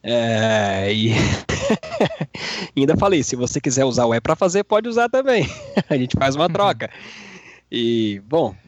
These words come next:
Speaker 1: é sempre bom. Acho que eu acabo aprendendo muito mais pelo exemplo do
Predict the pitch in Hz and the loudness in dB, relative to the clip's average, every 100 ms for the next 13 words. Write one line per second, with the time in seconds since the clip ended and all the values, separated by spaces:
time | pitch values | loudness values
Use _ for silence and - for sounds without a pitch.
0 | - - 120 117 - - 190 156 104 - | -16 -6 -4 -2 0 0 2 0 0 -8
1 | - - 135 135 139 - 139 151 - 156 | -14 -6 0 0 0 2 2 2 2 -2
2 | 135 139 151 131 135 156 180 180 _ _ | -2 -2 0 0 -2 -2 -4 -6 _ _
3 | _ _ _ - 110 117 135 131 127 139 | _ _ _ -12 -4 0 4 4 4 4
4 | 196 226 175 - - - _ - 143 131 | 4 2 0 -2 -2 -6 _ 0 0 2
5 | 127 117 107 - 180 226 233 214 220 | 2 2 2 2 2 2 0 0 -2